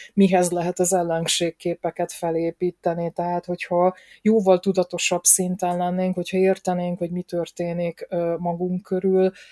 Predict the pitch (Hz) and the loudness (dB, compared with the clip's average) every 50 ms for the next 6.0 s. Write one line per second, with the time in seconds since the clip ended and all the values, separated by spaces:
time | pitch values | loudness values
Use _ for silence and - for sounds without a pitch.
0 | - _ _ 180 175 175 175 185 180 - 190 185 - 190 180 - _ - 185 180 | -20 _ _ -2 0 2 0 0 0 0 0 2 2 2 2 -2 _ -4 -4 -4
1 | 175 175 185 180 - - 180 180 175 180 185 185 185 190 175 190 185 180 - - | 0 -2 -2 -2 -2 -4 -4 -4 -2 -2 0 0 0 0 0 0 -2 -2 -4 -6
2 | - - 175 160 160 170 175 170 165 175 165 165 - - - 175 170 175 175 180 | -4 -4 -4 -4 -2 -2 -2 -2 0 0 0 2 2 2 0 0 -2 -4 -4 -6
3 | 175 175 175 175 175 175 170 165 - - 175 170 170 175 175 180 175 170 175 170 | -6 -4 -4 -4 -2 -2 -4 -6 -6 -4 -6 -6 -4 -6 -6 -6 -8 -8 -8 -8
4 | 170 170 175 170 170 175 170 170 170 180 165 - 165 - - 170 170 165 - - | -8 -8 -6 -6 -6 -6 -8 -8 -8 -8 -8 -8 -10 -8 -6 -8 -8 -8 -8 -6
5 | 180 175 170 175 170 170 - - 175 - - 165 - _ - 175 175 175 180 | -6 -6 -4 -4 -4 -4 -4 -6 -6 -8 -10 -12 -12 _ -4 0 0 0 0